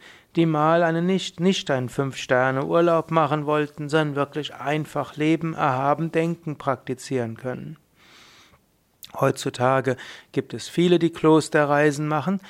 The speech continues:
Yoga Vidya hat ja die sogenannten Ashrams. Ashrams wird oft übersetzt als Seminarhäuser,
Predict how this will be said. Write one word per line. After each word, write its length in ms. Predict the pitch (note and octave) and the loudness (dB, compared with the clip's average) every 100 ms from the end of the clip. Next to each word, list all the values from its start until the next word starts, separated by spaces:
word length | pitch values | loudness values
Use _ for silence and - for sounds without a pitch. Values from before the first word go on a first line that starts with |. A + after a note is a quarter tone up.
| - - - - | -18 -20 -18 2
Yoga 360 | C#3 B2+ B2 | 4 4 2
Vidya 320 | C#3+ C#3+ C#3+ | 0 0 0
hat 160 | A#2+ - | 2 -2
ja 60 | B2+ | -6
die 120 | C3 | -2
sogenannten 480 | C3 A#2+ A2+ G#2+ A#2+ | 0 0 -2 -6 -6
Ashrams. 720 | C3 C3+ - D#3 E3+ G3+ - | -6 -4 -2 0 2 0 -4
Ashrams 720 | D3 C3 - D3+ F3 G3+ - | -6 -6 -2 0 0 0 -4
wird 380 | D3 C#3+ C3 - | -8 -4 -4 -2
oft 240 | C3+ - C#3 | -6 -2 0
übersetzt 460 | C3 A#2+ A#2+ - | 2 2 0 0
als 140 | A#2+ - | -4 0
Seminarhäuser, 1000 | B2 A2 A2 A#2 E3 D#3+ D#3+ D#3 D3+ | 0 0 -2 2 4 6 4 4 2